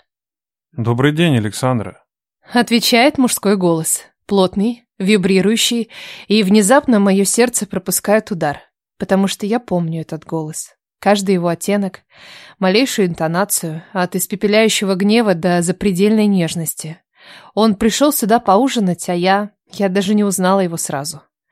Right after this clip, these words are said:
Speaker 2: Он одет в белую рубашку, и рукава по обыкновению закатаны. Так было и три года назад, а верхняя пуговица расстегнута. У него холодный взгляд и тонкие губы.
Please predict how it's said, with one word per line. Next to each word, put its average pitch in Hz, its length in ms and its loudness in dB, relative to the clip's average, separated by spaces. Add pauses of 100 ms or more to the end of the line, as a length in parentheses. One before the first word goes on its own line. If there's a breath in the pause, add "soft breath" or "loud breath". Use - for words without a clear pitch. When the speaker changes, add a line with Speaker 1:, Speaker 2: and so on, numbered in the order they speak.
(500 loud breath)
Speaker 2:
Он 226 160 2
одет 240 260 2
в 208 60 -2
белую 247 300 4
рубашку, 170 580 0 (300)
и 233 100 2
рукава 240 460 2
по 196 160 2
обыкновению 202 640 2
закатаны. 160 720 -2 (200)
Так 277 220 2
было 254 180 4
и 214 100 6
три 202 140 -2
года 208 300 4
назад, 196 520 0 (120)
а 202 160 2
верхняя 220 380 2
пуговица 220 520 0
расстегнута. 180 720 -2 (580 loud breath)
У 220 60 2
него 214 220 6
холодный 214 460 4
взгляд 208 440 2
и 196 60 0
тонкие 196 480 0
губы. 170 400 -4